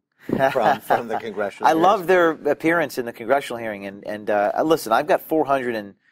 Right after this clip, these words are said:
Speaker 1: seventy thousand followers on Twitter, and I'm not actually a verified person. Jack Dorsey has not verified my account. Um, it's unbelievable. I
Speaker 2: Yeah.
Speaker 1: don't know why not.
Speaker 2: Something to aspire to,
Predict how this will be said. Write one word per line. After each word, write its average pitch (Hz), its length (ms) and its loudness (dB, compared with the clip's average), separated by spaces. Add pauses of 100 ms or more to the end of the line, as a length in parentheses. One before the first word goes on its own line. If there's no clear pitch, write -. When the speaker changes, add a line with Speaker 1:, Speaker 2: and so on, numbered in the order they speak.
(240)
Speaker 1:
seventy 143 480 0
thousand 120 460 0
followers 110 440 0
on 98 120 -8
Twitter, 104 280 -2
and 90 120 -6
I'm 95 100 -8
not 101 220 -4
actually 98 400 -6
a 85 80 -10
verified 82 600 -6
person. - 340 -14 (560)
Jack 123 260 0
Dorsey 113 360 -2
has 90 120 -10
not 101 320 -2 (480)
verified 92 680 0
my 87 180 -4
account. 78 560 -12 (500)
Um, 85 460 -6 (720)
it's - 140 -20
unbelievable. 90 720 -10 (140)
I 117 60 -14
Speaker 2:
Yeah. 104 120 -6
Speaker 1:
don't 87 140 -12
know 87 120 -8
why 85 200 -6
not. 80 240 -12
Speaker 2:
Something 104 340 -12
to 92 80 -14
aspire 92 460 -10
to, - 140 -20